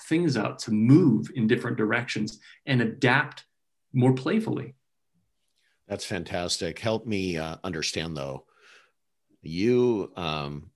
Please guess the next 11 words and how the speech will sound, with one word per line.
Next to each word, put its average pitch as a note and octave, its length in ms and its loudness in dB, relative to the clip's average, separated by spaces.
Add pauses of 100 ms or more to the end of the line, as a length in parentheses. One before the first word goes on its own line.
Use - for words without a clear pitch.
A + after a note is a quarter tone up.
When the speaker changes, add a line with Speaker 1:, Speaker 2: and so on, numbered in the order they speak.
(380)
Speaker 2:
you F#2 240 -6
can't G#2+ 380 -4
necessarily F2+ 800 -4
have E2 280 -6
them D#2 220 -8
in D2+ 80 -8
a D2+ 80 -8
room D#2+ 340 -8
anymore. A#1+ 500 -14 (640)
Speaker 1:
No. B2+ 220 0 (640)
Speaker 2:
So F2 520 -4